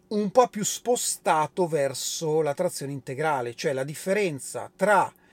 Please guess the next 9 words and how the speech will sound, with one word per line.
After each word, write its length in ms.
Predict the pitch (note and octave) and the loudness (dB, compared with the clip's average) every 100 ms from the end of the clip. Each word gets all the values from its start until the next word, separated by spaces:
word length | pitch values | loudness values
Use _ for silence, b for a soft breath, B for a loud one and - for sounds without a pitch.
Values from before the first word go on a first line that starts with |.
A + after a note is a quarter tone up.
| b b b b b _ | b b b b b _
la 160 | - D3 | -6 -2
trazione 840 | - D3+ - G#3+ A#3+ A#3+ A#3 A#3 | -2 -2 4 6 6 6 2 -2
posteriore 680 | - G3+ - G3 G#3+ A3 G#3 | -2 -2 4 2 6 6 6
long 200 | G#3 G3 | 4 2
range 360 | G3 D#3+ C3 C#3+ | 2 0 0 -2
e 20 | |
la 100 | D#3+ | 0
trazione 380 | F3+ F#3 A3+ E3 | -2 0 0 0
integrale 680 | D#3 B3 F3 C3+ C#3 D3 | 0 0 2 2 2 0